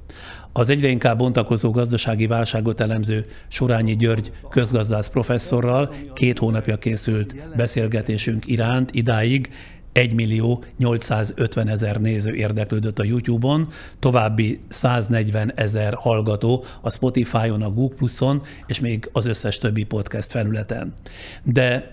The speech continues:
Békesi László egykori pénzügyminiszter gazdasági politikai elemzése is öt-hat hét alatt kilencszázezernél is több néző, továbbá száztízezer hallgató érdeklődésére tartott számot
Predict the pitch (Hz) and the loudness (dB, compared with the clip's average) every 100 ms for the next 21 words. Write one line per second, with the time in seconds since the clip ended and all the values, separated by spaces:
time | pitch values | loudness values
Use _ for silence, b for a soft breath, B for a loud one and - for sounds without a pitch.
0 | - 117 160 151 123 131 123 117 120 120 | -4 2 2 2 2 2 0 0 0 0
1 | 117 113 107 127 127 120 113 113 110 - | 0 0 2 2 2 2 2 2 0 0
2 | 131 127 117 117 117 104 110 110 113 110 | 0 2 2 0 0 0 0 0 0 0
3 | 107 110 113 113 110 110 107 - 113 147 | 0 0 0 0 0 -2 -2 0 0 0
4 | 143 - B B - 127 - 113 - 104 | -2 -8 B B 0 0 0 -2 0 -2
5 | 101 120 113 131 160 - - B B - | -2 0 2 2 0 -6 -14 B B -18
6 | - 147 123 110 - 110 107 - 110 110 | 2 4 4 2 0 0 -2 -2 -2 0
7 | 107 107 104 107 - 120 113 107 113 113 | -2 -2 -2 -2 -2 -2 0 0 0 0
8 | 113 127 143 139 B - 113 110 110 113 | 2 2 2 -2 B -2 2 2 2 2
9 | 107 B B B - 131 120 - 127 113 | 0 B B B 2 2 2 0 0 2
10 | 117 107 113 117 127 B - - 117 110 | 2 2 4 2 0 B -6 2 4 4
11 | 104 104 107 104 110 107 110 107 110 104 | 0 0 0 0 0 0 0 -2 -2 -2
12 | 110 104 107 107 104 101 120 113 110 107 | -2 -2 -2 -2 -4 -4 -2 0 0 -2